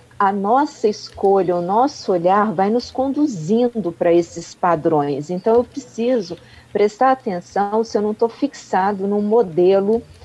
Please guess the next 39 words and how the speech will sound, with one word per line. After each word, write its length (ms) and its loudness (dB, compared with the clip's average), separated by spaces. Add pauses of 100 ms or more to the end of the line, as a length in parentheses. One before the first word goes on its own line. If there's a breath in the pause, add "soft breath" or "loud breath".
(260 loud breath)
específico. 1120 -4 (340 loud breath)
E 120 2
aí 160 4
tem 400 -2
a 60 2
metáfora 600 0
do 140 -2
filme, 540 0
que 100 -4
eu 80 0
acho 240 -4
que 80 -4
é 80 2
ótima, 640 -2
né? 180 0
Se 180 -8
você 380 -2
foi 240 2
assistir 440 -4
um 120 0
filme 680 -4 (340 soft breath)
e 220 2
não 240 2
gostou 680 0 (280)
do 180 2
roteiro 880 2
desse 320 -4
filme 680 0 (220 loud breath)
e, 300 -2
e 60 -4
nem 280 0
do 100 0
papel 480 0
que, 160 -10
dos 280 -10
personagens, 1120 -6
de 100 -8
cada 240 -4
personagem, 1080 -8